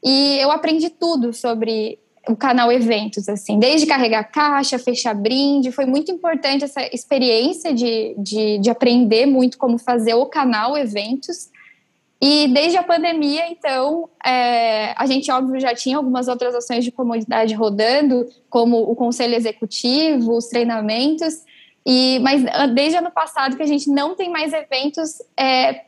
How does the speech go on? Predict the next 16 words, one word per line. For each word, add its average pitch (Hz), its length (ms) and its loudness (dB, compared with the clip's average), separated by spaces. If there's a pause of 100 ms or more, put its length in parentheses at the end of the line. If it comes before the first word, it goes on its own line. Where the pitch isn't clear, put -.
(220)
aumentou 339 640 2
essa 320 240 -2
nossa 254 280 -2
necessidade 226 800 0
de 254 80 -4
falar 240 440 2
com 254 200 -2
um 254 60 0
canal, 240 560 -2 (340)
é, 214 680 -2
de 220 220 0
agências 254 800 0 (220)
por 330 160 2
outros 285 400 2
meios, 214 500 0
né? 220 280 -2